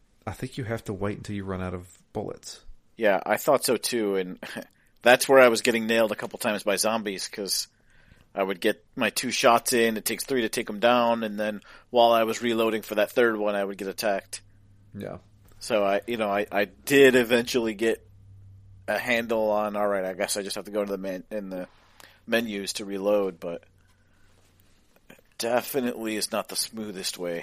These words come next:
Speaker 2: <laughs> the game could have handled
Speaker 1: No.
Speaker 2: reloading a, a weapon.
Speaker 1: No. So, um, and I should mention that during this time, Edward is constantly getting radio messages from Elaine.
Speaker 2: Yeah,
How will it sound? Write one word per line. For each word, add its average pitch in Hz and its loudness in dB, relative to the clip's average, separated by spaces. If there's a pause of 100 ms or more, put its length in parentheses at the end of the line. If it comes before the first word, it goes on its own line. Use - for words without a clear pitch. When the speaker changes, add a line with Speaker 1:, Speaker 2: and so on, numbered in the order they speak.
(160)
Speaker 2:
<laughs> - -18
the 120 -8
game 113 -4
could 120 -6
have 104 -8
handled 110 -2
Speaker 1:
No. 98 -10
Speaker 2:
reloading 98 -6
a, 95 -10
a 107 -6
weapon. 92 -8 (580)
Speaker 1:
No. 85 -10 (1400)
So, 95 -4 (200)
um, 95 -10
and 110 -4
I 101 0
should 127 -2
mention 101 -6
that 90 -8
during 101 -6
this 95 -12
time, 90 -8
Edward 90 -8
is 85 -10
constantly - -10
getting 90 -10
radio 90 -4
messages 87 -8
from 90 -12 (160)
Elaine. 90 -8 (400)
Speaker 2:
Yeah, 110 4